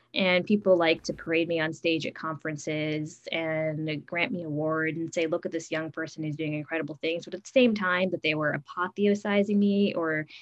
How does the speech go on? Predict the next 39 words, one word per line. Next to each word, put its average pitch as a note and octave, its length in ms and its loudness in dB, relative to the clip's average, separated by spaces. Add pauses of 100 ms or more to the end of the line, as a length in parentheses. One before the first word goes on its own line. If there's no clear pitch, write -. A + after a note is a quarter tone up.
(140)
in F3 100 -4
some F#3+ 200 2
ways F3 380 6
erecting E3+ 460 0
me E3+ 140 2
as D#3 100 0
an D#3+ 80 -4
example, E3+ 640 2
they E3 140 0
were D#3+ 200 -2
also, D#3+ 640 0 (500)
um, D#3 640 0 (840)
clapping F3 760 6
as F3 180 0
if G3 140 2
I F3 100 4
were, F3 140 4
like, D#3 200 2
some D#3+ 200 -6
cute, - 420 -2
again, E3 400 0
novelty. D#3 840 -4
And E3 540 2 (140)
it F#3 120 2
wasn't G#3+ 280 4
so G#3+ 100 2
much, F#3 480 2 (160)
"Let F#3+ 500 2
us F3 440 0 (160)
leverage F#3+ 560 4
lessons F3 520 2
from F3 240 0
this E3+ 220 0
example E3 600 2
to E3+ 120 -6
structurally F#3 960 2
make E3+ 260 2
it F3 180 4
more, E3+ 600 2